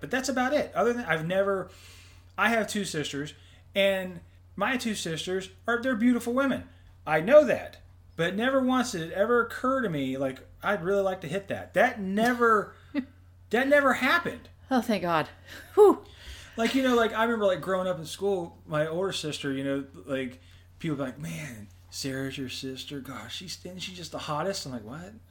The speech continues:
Speaker 1: Like, "She's pretty, but what the
Speaker 2: Yeah.
Speaker 1: fuck are you talking?" You know?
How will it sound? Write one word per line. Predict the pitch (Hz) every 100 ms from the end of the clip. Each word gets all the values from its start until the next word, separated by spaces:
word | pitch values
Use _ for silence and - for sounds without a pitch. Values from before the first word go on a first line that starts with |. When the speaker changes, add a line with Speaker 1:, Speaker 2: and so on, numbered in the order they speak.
| - - - -
Speaker 1:
Like, | 123
"She's | 135
pretty, | - 156 247 214
but | - 104
what | 117 -
the | 175
Speaker 2:
Yeah. | 160 156
Speaker 1:
fuck | 156
are |
you | 131 262 320
talking?" | 165 139 - - - -
You | 156
know? | 147 156 208